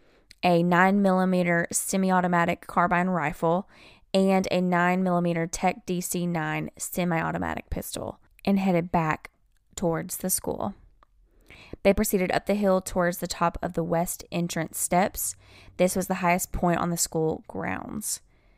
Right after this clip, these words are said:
From that position, they were near the north side of the library and cafeteria, with the cafeteria entrance below them.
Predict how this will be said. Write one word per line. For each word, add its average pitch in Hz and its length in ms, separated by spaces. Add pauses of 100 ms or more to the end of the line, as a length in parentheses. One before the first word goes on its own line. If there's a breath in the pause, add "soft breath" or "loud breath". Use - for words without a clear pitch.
(340)
From 202 240
that 196 160
position, 196 400
they 180 120
were 175 140
near 175 380
the 170 160
north 170 320
side 208 220
of 214 60
the 202 80
library 190 600
and 170 200
cafeteria, 175 800 (720 soft breath)
with 196 100
the - 80
cafeteria 196 640
entrance 175 480 (280)
below 165 340
them. - 280